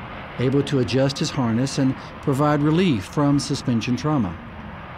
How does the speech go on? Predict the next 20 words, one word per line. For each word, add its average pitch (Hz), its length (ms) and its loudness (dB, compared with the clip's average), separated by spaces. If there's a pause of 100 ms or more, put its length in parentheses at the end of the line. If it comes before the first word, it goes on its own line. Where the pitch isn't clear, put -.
(400)
Even 214 280 2
if 196 120 -2
he 170 80 2
is 139 120 2
not 156 220 2
going 165 300 4
to 147 140 -2
deploy 135 560 2
a 120 40 2
self-rescue 143 760 0
kit, 143 340 0 (480)
the 143 80 0
Stepwise 160 680 0
lanyard 147 420 2
provides 139 480 0
relief 147 440 2
to 139 140 0
a 117 40 0
fallen 113 380 -2
worker 113 380 -2